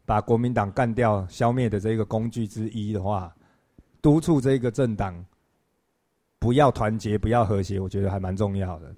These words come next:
就是讲，与其，起码，与其一直讲你们派系吼，要和谐，你们要为了台湾，要，要团结吼，啊，然后他们其实还是关起门来斗来斗去啦，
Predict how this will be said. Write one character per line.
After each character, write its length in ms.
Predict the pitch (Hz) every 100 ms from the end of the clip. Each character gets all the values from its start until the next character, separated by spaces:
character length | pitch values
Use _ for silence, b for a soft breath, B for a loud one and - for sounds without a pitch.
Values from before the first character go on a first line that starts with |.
| -
就 80 |
是 120 | 120 113
讲， 240 | 131 139 b b b b _
与 240 | 139 131
其， 420 | 120 - 135 147 -
起 120 | -
码， 300 | 170 147 135 - - _ _ _ _ _
与 180 | 139 135
其 160 | 123
一 120 | 151 185
直 120 | 143
讲 240 | 165 160
你 40 | 139
们 160 | 117
派 240 | 113 165 131
系 240 | 151 131
吼， 220 | 110 104 104 -
要 160 | 139
和 200 | 117 113
谐， 300 | 120 98 98
你 60 | 104
们 140 | 107
要 100 | 135
为 160 | 156 147
了 100 | 123
台 200 | 117 113
湾， 180 | 120 127
要， 200 | 127 127
要 120 | 131
团 280 | 127 104 104
结 240 | 101 95
吼， 180 | 92 95 b b b b b _ -
啊， 80 |
然 100 | 147
后 80 | 160
他 140 | 180 190
们 100 | 180
其 140 | 147
实 80 | 147
还 80 | 147
是 80 |
关 240 | 160 175 180
起 140 | 135
门 180 | 127 131
来 160 | 135 135
斗 160 | 160
来 100 | 131
斗 160 | 131 139
去 200 | 127 123
啦， 180 | 95